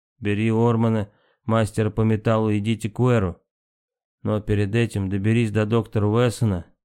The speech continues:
и скажи ему, что он тоже немедленно должен идти к Уэру. Уэр, приготовь схемы, Орман начнёт с ними работать, а ты можешь хоть часок вздремнуть.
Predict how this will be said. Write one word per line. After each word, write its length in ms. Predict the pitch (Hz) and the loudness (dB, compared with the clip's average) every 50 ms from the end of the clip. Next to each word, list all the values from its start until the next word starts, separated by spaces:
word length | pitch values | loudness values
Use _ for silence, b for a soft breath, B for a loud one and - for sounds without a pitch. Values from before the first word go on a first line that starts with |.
| _ _ _ | _ _ _
и 140 | - 107 107 | -4 -4 -4
скажи 360 | 104 - - 107 104 107 117 | -4 -2 -2 -2 0 0 2
ему, 340 | 117 117 120 120 123 123 113 | 2 2 2 2 2 0 -2
что 380 | - - - 110 107 104 b b b b b b b b b | -4 -4 -4 -4 -4 -4 b b b b b b b b b
он 340 | - 117 120 127 123 113 95 | 0 0 2 2 2 0 -4
тоже 420 | - _ - 120 120 117 110 110 | -4 _ 0 0 2 2 2 0
немедленно 540 | 110 110 107 113 120 120 107 110 110 110 107 | 0 2 2 2 2 2 0 0 -2 -2 0
должен 340 | 101 113 113 110 104 110 107 | 0 0 0 2 0 0 -2
идти 160 | - - 113 | -2 -4 -6
к 100 | - - | -4 0
Уэру. 380 | 110 117 120 117 95 87 85 - _ _ _ _ _ _ _ _ _ _ _ _ _ _ - | 0 2 2 2 2 0 -2 -6 _ _ _ _ _ _ _ _ _ _ _ _ _ _ -4
Уэр, 240 | - 107 101 87 - | -2 -2 -2 -2 -4
приготовь 500 | - 107 107 104 110 110 - 123 113 98 | -4 -4 -2 0 0 0 0 0 -2 -2
схемы, 500 | - - - 127 123 113 104 90 85 - _ _ _ | -4 -4 0 0 2 2 2 0 -4 -8 _ _ _
Орман 360 | _ 107 117 120 117 113 110 107 | _ 0 0 0 2 0 0 0
начнёт 360 | 107 104 101 - 113 110 - | -2 -4 -2 -2 -2 -2 -2
с 60 | - | 0
ними 180 | 117 110 110 110 | 0 0 0 2
работать, 640 | 104 107 104 107 127 127 107 104 87 - - - _ | 0 0 0 2 2 2 2 0 -6 -8 -10 -16 _
а 120 | - 98 98 | -6 -6 -4
ты 180 | - 127 123 | -2 -2 -2
можешь 280 | 123 123 127 120 104 - | 0 0 0 0 -2 -2
хоть 220 | - 120 110 - | -2 -4 -4 -2
часок 360 | - - 110 - - 120 113 | -4 -6 -4 -2 -2 -2 -2
вздремнуть. 520 | 107 101 110 117 117 120 113 101 85 - | -2 -2 0 2 2 4 2 2 0 -4